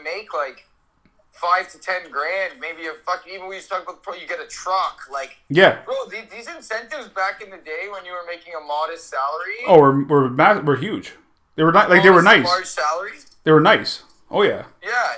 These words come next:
Speaker 1: now, now, bro, they have their own brand, they have their own fucking shit to protect even, and, like, they get their income elsewhere.
Speaker 2: Yeah,
Speaker 1: So,
Speaker 2: no,
Speaker 1: I, I
Speaker 2: yeah.
Speaker 1: get it, but, like, my thing is just, like, and fuck, man, and we're not these guys either, but, like,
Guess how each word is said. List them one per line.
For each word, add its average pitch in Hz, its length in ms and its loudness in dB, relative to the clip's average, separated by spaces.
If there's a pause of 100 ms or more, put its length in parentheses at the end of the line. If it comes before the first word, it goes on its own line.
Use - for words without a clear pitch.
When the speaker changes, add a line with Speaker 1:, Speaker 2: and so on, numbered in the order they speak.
Speaker 1:
now, 240 280 -2 (140)
now, 240 340 -6
bro, 202 280 -8 (100)
they 233 140 -10
have 233 120 -10
their 226 120 -10
own 226 180 -14
brand, 202 360 -12
they 190 60 -12
have 185 140 -12
their 190 140 -16
own 190 140 -14
fucking 190 320 -16
shit 190 220 -18
to 202 60 -20
protect 190 540 -10
even, 160 220 -14 (120)
and, 156 120 -18
like, 156 140 -6 (360)
they 165 100 -8
get 185 220 -10
their 180 160 -10
income 170 260 -10
elsewhere. 160 500 -10 (160)
Speaker 2:
Yeah, 156 200 0
Speaker 1:
So, 156 200 2
Speaker 2:
no, 135 140 -2
Speaker 1:
I, 226 140 -4 (140)
I 226 100 -2
Speaker 2:
yeah. 147 140 0
Speaker 1:
get 190 160 -4
it, 160 160 -10 (560)
but, 220 140 -8
like, 220 140 -8 (460)
my 233 140 0
thing 226 220 -12
is - 180 -12
just, 175 180 -14 (100)
like, 170 220 -12 (640)
and 214 120 -12 (100)
fuck, 247 280 -8
man, 226 120 -8 (160)
and 220 120 -10
we're 247 120 -6
not 254 220 -4
these 202 140 -18
guys 175 320 -4 (160)
either, 143 340 -12
but, 165 180 -10
like, 165 320 -10